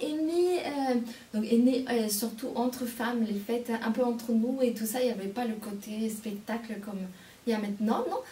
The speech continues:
Et aussi, euh, un peu entre les femmes enceintes. Euh, et en fait, euh, ce pas-là, c'est vraiment un des pas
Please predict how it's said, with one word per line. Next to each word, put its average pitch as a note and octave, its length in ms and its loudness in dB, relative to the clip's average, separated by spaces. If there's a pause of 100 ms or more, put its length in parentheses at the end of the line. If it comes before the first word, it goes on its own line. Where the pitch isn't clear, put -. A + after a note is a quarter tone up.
(280)
Et C#4 260 2
aussi, E4 360 6
euh, D4+ 400 2
un D4+ 40 0
peu A4 200 -4
entre - 200 0
les C#4+ 100 6
femmes F4+ 320 0
enceintes. - 720 -4 (420)
Euh, A#3 360 4 (280)
et B3 80 8
en B3+ 60 8
fait, F4+ 400 -4
euh, C4+ 100 2
ce - 160 4
pas-là, F#4 420 4
c'est C#4 180 0
vraiment E4+ 440 0
un F4 220 2
des F4 140 10
pas F4 240 2